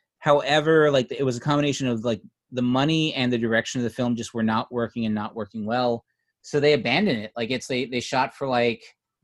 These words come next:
maybe two weeks and they just canceled it. And then eventually in twenty fourteen,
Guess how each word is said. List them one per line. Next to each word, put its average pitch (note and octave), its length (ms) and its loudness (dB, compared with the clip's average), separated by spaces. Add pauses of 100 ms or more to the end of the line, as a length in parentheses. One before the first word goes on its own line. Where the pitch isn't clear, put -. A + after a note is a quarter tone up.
(200)
maybe C3+ 340 -2
two C#3+ 260 -8
weeks C3+ 400 -4
and G#2+ 260 -2
they A2 120 -6
just A#2 320 -10 (400)
canceled C#3 360 -4
it. C#3 120 -4
And B2+ 140 -4
then C#3+ 160 0
eventually D#3 600 -4
in C#3 100 -4
twenty C#3 280 -2
fourteen, A#2 800 -4